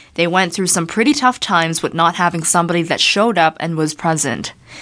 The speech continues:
Somebody told me it was such easier to get elected than to govern, and I think that they saw you had people that care about the community and want to stick to those local issues."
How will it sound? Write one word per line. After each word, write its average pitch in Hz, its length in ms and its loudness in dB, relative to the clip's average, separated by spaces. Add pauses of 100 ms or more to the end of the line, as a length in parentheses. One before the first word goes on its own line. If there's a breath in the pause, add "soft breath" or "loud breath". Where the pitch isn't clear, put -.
(200 loud breath)
Somebody 311 380 4
told 185 240 2
me 190 140 2
it 196 60 4
was 170 200 2
such - 320 -2
easier 208 480 2
to 165 140 -4
get 175 200 2
elected 165 540 -2
than 156 160 0
to 165 100 -4
govern, 160 640 -2
and 165 140 -2
I 190 120 4
think 220 320 -2
that 156 220 0
they 156 140 -2
saw 185 300 2
you 160 340 2
had 165 380 -4
people 175 440 0
that - 180 -4
care 202 240 -2
about 175 200 0
the 170 60 -8
community 165 680 0 (240 loud breath)
and 175 200 0
want 180 220 2
to 170 120 -2
stick - 500 -2
to - 140 -2
those 156 240 0
local 147 300 0
issues." 131 600 -4